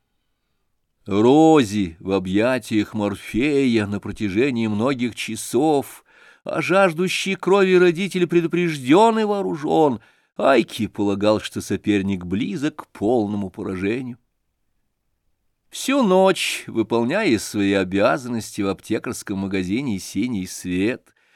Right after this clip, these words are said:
Айки ждал, что случай принесёт ему вести о трагедии у Ридлов, но никаких сведений о ней не поступало.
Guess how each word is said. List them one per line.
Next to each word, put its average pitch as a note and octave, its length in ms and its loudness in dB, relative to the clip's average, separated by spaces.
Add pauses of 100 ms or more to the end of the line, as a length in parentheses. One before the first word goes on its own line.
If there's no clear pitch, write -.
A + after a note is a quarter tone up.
(120)
Айки C#3+ 500 4
ждал, B2+ 420 2
что D3 280 -4
случай F#3+ 680 -2
принесёт D3+ 540 -6
ему G3+ 180 -2
вести F3+ 500 -4
о E3 80 -4
трагедии C#3 680 0
у F#2+ 120 0
Ридлов, G#2 500 -4 (420)
но F#2+ 220 4
никаких G3+ 460 -4
сведений G2+ 760 2
о F2+ 40 -2
ней F2+ 280 -4 (300)
не A2+ 140 -6
поступало. G#2+ 840 -8